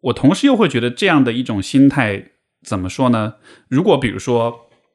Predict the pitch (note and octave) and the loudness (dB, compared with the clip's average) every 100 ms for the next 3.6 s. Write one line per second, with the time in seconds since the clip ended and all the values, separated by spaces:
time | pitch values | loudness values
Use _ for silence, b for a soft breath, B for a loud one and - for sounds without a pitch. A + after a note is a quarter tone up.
0 | _ _ _ - G2+ C3 B2+ A#2+ G#2 G2+ | _ _ _ -12 0 2 4 2 -2 -2
1 | A2+ G#2 A#2 B2+ A#2 G2 - A2+ G#2+ B2 | -2 -2 0 0 -2 -4 -6 -4 -4 -2
2 | D3 A#2+ A#2+ G#2 - - G#2 G2+ F#2+ G#2 | -2 -2 -4 -8 -10 -6 -4 -4 -6 -4
3 | A2 A2 B2 F#2 - A#2 | -2 -2 -4 -6 -4 -4